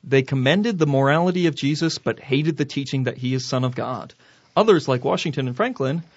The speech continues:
while less hostile toward Christianity, sought to subvert the gospel through universalism.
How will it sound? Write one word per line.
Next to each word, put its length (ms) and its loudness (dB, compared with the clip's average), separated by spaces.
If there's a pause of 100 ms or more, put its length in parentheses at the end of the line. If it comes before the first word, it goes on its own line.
(240)
while 220 4
less 260 4
hostile 340 2
toward 260 -2
Christianity, 600 -2
sought 340 0
to 100 -8
subvert 400 -4
the 60 -8
gospel 480 -2
through 240 -6
universalism. 1300 -2